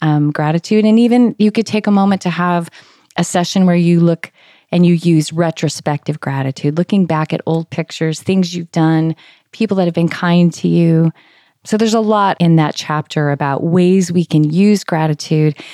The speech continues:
And even though it feels like a cliche,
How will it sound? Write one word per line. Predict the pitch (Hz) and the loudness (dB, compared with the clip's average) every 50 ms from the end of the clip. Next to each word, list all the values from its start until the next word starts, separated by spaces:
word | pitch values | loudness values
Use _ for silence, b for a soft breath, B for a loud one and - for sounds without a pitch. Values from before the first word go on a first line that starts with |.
| B B B B B B - | B B B B B B -2
And | 175 170 165 160 156 151 151 147 - - _ _ | 0 2 2 4 4 4 2 2 0 -8 _ _
even | - 214 226 214 214 214 202 | 0 2 2 4 4 4 4
though | 202 185 180 | 4 2 2
it | - - | 0 -2
feels | - - 208 202 196 190 - | -4 -2 0 0 0 0 0
like | 185 170 - | -2 -2 -2
a | 180 170 | -2 -4
cliche, | - - 180 165 156 - - - 170 160 160 151 151 151 147 147 | -4 -4 -4 -4 -4 -4 -4 -4 -2 0 0 0 0 0 -2 -2